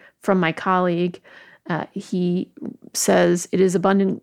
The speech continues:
abundantly clear to me that the governor has lost the confidence of the Assembly Democratic majority and that he can no longer remain in office.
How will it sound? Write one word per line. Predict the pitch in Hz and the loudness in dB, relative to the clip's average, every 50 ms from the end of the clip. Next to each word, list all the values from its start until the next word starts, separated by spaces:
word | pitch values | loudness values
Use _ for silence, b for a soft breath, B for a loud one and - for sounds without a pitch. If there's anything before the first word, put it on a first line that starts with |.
| _ _ | _ _
abundantly | 202 180 185 233 240 240 240 254 226 - 226 226 220 | -6 -2 0 2 2 2 2 2 0 -2 -2 -2 -2
clear | 220 - - - 254 240 233 233 | -4 -8 -6 -4 0 0 0 0
to | - - | 0 -2
me | 226 226 226 220 | 0 0 0 0
that | 208 190 170 - | 0 -2 -2 -2
the | 180 | -4
governor | 175 - 202 190 180 208 196 196 | -2 0 -2 0 0 0 0 0
has | 185 185 180 170 185 | 0 -2 -4 -4 -2
lost | 170 180 185 185 185 - - | -2 -2 -2 -2 -2 -4 -8
the | 190 | -10
confidence | - - - 202 190 180 - 196 196 196 190 185 - | -8 -4 -2 -2 -2 -2 0 0 0 0 0 -2 -4
of | - 175 165 | -6 -4 -2
the | 180 175 | 0 0
Assembly | 175 175 - 190 185 180 190 180 175 | -2 -2 -2 -2 -2 0 -2 -2 -2
Democratic | 175 180 175 180 175 - - 190 180 180 - | -2 -4 -4 -4 -6 -4 -4 -4 -4 -2 -4
majority | 160 - 156 - 170 160 175 180 180 185 185 185 185 180 B B B B B B B B B B | -8 -10 -8 -8 -6 -4 -2 -2 -2 -2 -2 -2 -4 -4 B B B B B B B B B B
and | 196 196 202 | 2 2 2
that | 202 | 2
he | - 220 180 | 2 0 0
can | - 208 202 196 | 2 2 2 4
no | 196 202 214 | 4 4 2
longer | 220 220 208 202 202 196 190 190 180 | 2 2 0 2 0 0 0 -2 -2
remain | 185 185 180 175 180 175 170 | -2 -2 0 0 0 -2 -2
in | 160 156 | -4 -6
office. | - - 175 175 170 - 175 175 180 175 - - - - | -4 -4 -4 -4 -4 -4 -4 -4 -4 -4 -8 -14 -18 -20